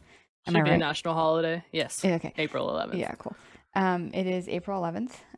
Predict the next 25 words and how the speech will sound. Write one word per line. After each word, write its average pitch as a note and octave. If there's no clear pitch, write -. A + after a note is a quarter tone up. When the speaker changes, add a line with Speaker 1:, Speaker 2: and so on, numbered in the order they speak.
Speaker 1:
uh, E3
and E3
it E3
is D#3+
April F3
eleventh, E3+
twenty E3
twenty-two. D#3
So -
Shepard E3+
is D#3+
not, D3+
um, D#3+
alive D3
yet, E4
but E3
we, E3
Speaker 2:
Not F#4
yet. -
Speaker 1:
uh, F2+
uh, -
Shepard E3+
is D3+
alive D3+
in E3+